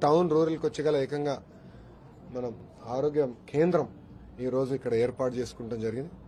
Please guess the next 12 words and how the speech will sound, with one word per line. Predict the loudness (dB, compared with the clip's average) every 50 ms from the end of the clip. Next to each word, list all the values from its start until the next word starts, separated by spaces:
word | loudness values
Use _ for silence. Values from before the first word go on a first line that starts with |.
| -20 -20 -20 -20 -20 -20 -20 -20 -20 -20 -20 -20 -20 -20 -20 -18 -8 -2 2
ఈ | 2 4 6 6
నెలలోనే | 6 6 6 6 6 4 4 2 0 0 -4 -12 -20 -20 -20 -10 -4
తాడేపల్లి | 0 6 6 8 8 8 4 2 2 2 0 0
టౌన్ | 0 0 0 0 0
రూరల్ | 0 0 0 0 0 2
కూడా, | 2 2 0 0 -2 -2
తాడేపల్లి | -2 0 0 0 0 -2 -2 -2 -2 -2 -2
టౌన్లో | -2 -2 -2 -2 -2 -2
కూడా | -2 -4 -6 -8 -14 -20 -20 -20 -20 -20 -18 -12 -10 -8
ఒక | -4 0 2 2
ఆరోగ్యం | 2 2 2 2 2 2 0 0 -4
కేంద్రం | -4 -4 -4 -4 -4 -4